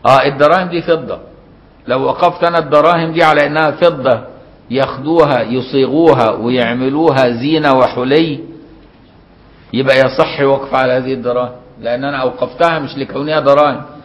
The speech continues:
أوقفتها لكونها معدن يمكن استخدامه في الزينة، وهو الفضة أو الدنانير، على أساس أنها ذهب يمكن أن يصاغ ويتحول إلى إيه؟ حلي. واضح؟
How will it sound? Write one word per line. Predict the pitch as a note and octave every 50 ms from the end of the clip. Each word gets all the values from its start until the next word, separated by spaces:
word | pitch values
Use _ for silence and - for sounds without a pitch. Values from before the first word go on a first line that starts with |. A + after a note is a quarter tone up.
| - - -
أوقفتها | A#2 A#2+ - - C3+ C3+ - E3 D#3
لكونها | D3+ C3+ - C#3 C3 C3 C#3+ D3+ C#3+ C3+ C3+
معدن | C#3 D3 D3+ D3 C#3 C3+ C3+ D3 D#3+ E3+ E3+ D#3+ D#3 D#3+ - - - - - A#2+
يمكن | B2 C3+ D3 D3 C#3 - C#3 C3
استخدامه | B2+ - - - A#2+ A2+ - A#2+ A#2+ B2+ C3 C3 B2+ B2+ C3 C3 C3 - - - - - - - - - _ - - -
في | - C#3+
الزينة، | C3+ C3 A#2+ A#2+ C3+ C#3 C3+ A#2 A2 G2 F#2 F2+ F2+ - - - - - _ -
وهو | G#2+ A#2 C3 B2+ C#3
الفضة | D3 C#3 - F#3+ F3 D3+ B2+ A#2+ B2+
أو | B2+ C3 C3
الدنانير، | B2+ A#2+ A2+ C3+ C3+ C3+ C3+ C#3 D3+ D#3+ E3+ F3 E3+ E3 - - - - - - _ -
على | - B2 B2+ B2+
أساس | B2+ - C#3 C3+ - D#3
أنها | C3+ C3+ C#3 C3+ C3+
ذهب | C3 C#3 D#3+ D3+ C#3+ - - - G#2+
يمكن | A#2 B2+ B2+ - - B2 B2
أن | A#2+ B2
يصاغ | B2 A#2+ A2+ - - C3+ D3 D#3 D3 - A2 G#2+ - - - - - - _ _ - - - _ -
ويتحول | G#2+ A2 A#2 B2 A#2 - - - A#2+ C3 C#3 C3+ C3+ C3+ C3
إلى | - B2+ C3 B2+ C3+ C#3 C#3+ D3 - - - - - - _ - - - _ _ - G#2+
إيه؟ | A2 B2 C3 C3 C3 B2+ - - -
حلي. | A#2 A#2+ A#2 A2 G2 F2+ E2+ E2+ - F2
واضح؟ | G2+ A#2 B2+ C#3 D3+ E3+ D#3